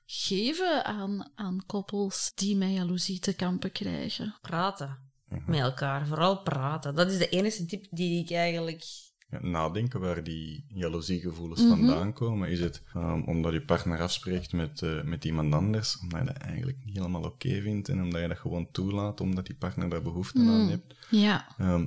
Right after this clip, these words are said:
Speaker 3: is het daarom dat je jaloers bent? Ehm, of, ehm,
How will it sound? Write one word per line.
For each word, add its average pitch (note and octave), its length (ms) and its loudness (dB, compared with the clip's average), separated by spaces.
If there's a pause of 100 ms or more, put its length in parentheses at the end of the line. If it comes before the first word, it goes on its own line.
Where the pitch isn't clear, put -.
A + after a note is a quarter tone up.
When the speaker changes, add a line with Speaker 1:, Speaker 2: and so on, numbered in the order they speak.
Speaker 3:
is F#2 140 0
het D#2+ 140 0
daarom G2 360 2
dat A2 120 2
je A2 80 2
jaloers G#2+ 480 2
bent? A2 440 0
Ehm, E2 520 4
of, - 640 -2
ehm, D2+ 440 4